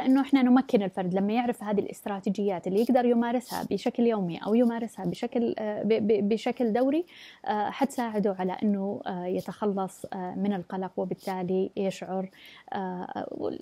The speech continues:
حتى لو ما تخلص على الأقل يشعر، آه، آه، ينخفض مستوى القلق لديه، وبالتالي، آه، تعتدل، آه، أو،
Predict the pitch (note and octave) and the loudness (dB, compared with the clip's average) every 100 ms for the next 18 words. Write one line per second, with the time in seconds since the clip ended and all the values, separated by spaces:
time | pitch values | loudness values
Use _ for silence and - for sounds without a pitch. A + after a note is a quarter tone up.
0 | - - - - D4+ B3 A#3 A#3 G#3+ - | -12 -14 -8 -2 4 6 6 4 0 -2
1 | D4 D4 C#4 A#3 A3 - A#3 A3+ A3 A3 | 0 0 -2 -2 -2 -4 -4 -2 -2 -4
2 | - G#3+ G#3+ A3 - - - - F#3+ - | -4 -2 -2 -2 -12 -20 -8 -4 -2 -2
3 | G3 F#3+ F3+ F#3 A3 C4+ C4+ F#3+ G3 F3+ | -2 -2 -2 2 8 8 6 0 -2 -2
4 | G3+ G3 - F3 E3+ G3+ F#3 F#3 F3 F3+ | -2 -4 -2 -4 -2 -4 -4 -2 -2 -2
5 | F#3+ F#3+ G3+ F3+ - F#3 F3+ F#3 F#3+ - | -2 -2 -2 -2 -6 -6 -4 -2 -4 -6
6 | F#3 F3 F3+ A3 F3 F#3+ F3 F3+ F3+ - | -8 -6 -2 -2 -2 -4 -4 -2 -2 -4
7 | G3 F3 F3 F3 F3 - G#3+ G3 | -8 -8 -8 -10 -12 -2 0 0